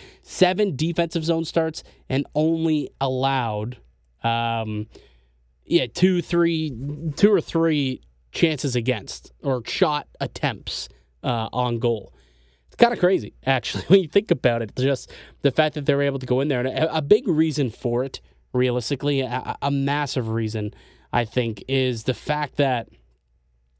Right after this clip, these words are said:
um, David Kampf has been a beast, a beast in the face-off circles this season. And, uh, you know, when, when you can win the defensive zone draws,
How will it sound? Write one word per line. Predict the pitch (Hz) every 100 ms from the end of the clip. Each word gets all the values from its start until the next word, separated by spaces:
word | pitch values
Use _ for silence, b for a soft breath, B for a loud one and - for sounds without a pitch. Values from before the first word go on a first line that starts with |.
| -
um, | 143 135 127
David | 117 160 139
Kampf | - 139 123 - b b b b -
has | 117
been | 131
a |
beast, | 110 - 143 170 131 - - - _ _
a | 135
beast | 123 - 185 226 196 - - - - _ -
in | 143
the | 135
face-off | - 139 - 135 113
circles | - 127 127 117
this | 113 110
season. | - 120 110 101 b b b b -
And, | 127 123 120 117
uh, | 117 117
you | 117 127
know, | 123
when, | 147 -
when | 160
you | 202
can | 240 220
win | 165 160
the | 143
defensive | 131 147 143 143
zone | 143 143
draws, | 127 135 135 139 131